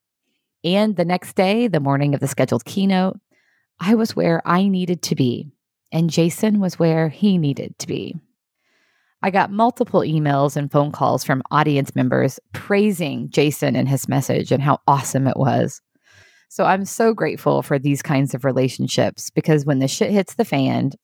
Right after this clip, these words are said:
I have people to call that so quickly step in to help. That is amazing and the epitome of having a tribe,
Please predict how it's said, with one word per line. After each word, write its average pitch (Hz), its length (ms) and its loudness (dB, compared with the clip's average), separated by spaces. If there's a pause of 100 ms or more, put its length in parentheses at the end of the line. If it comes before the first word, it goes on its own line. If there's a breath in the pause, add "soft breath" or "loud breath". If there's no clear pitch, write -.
(120)
I 175 120 2
have 156 280 0
people 185 300 2
to - 100 -4
call 135 520 0
that - 180 -2
so 147 200 0
quickly 220 380 0
step 160 320 -2
in 143 160 0
to 135 80 -2
help. 127 340 0 (840)
That 165 280 0
is 165 180 -4
amazing 147 1000 0
and 156 180 2
the 143 140 2
epitome 151 1040 -2 (560)
of 143 120 2
having 143 340 0
a 143 40 -4
tribe, 135 640 -2